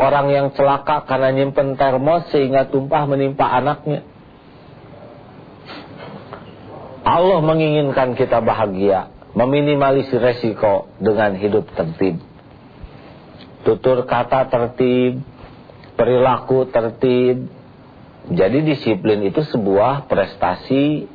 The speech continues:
dari orang yang sholatnya khusyuk. Ciri lainnya orang yang sholatnya khusyuk adalah kemampuan untuk tumanina. Jadi dalam mengerjakan apapun hadir.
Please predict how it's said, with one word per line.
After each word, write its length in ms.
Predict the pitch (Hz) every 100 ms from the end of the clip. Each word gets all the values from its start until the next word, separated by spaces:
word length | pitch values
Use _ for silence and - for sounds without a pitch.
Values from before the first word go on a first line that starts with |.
| - -
dari 320 | 95 90 -
orang 400 | 104 98 90 87
yang 160 | 85 82
sholatnya 480 | 92 85 80 95 85
khusyuk. 640 | - 123 127 151 113 - - - - - - - - - - - - - -
Ciri 320 | 160 160 180
lainnya 480 | 180 185 185 202 185
orang 240 | 185 180
yang 320 | 180 180 170
sholatnya 480 | 165 180 175 175 185
khusyuk 400 | 170 180 180 196
adalah 320 | 165 180 175
kemampuan 800 | - 185 185 185 180 190 180 165
untuk 480 | 147 135 131 135 123 - -
tumanina. 640 | 135 127 117 110 98 87 - - - - - - - -
Jadi 320 | 104 101 151
dalam 320 | 151 135 131 131
mengerjakan 560 | 131 113 123 131 127
apapun 560 | 117 123 120 - 185 170
hadir. 640 | 165 170 165 185 175 143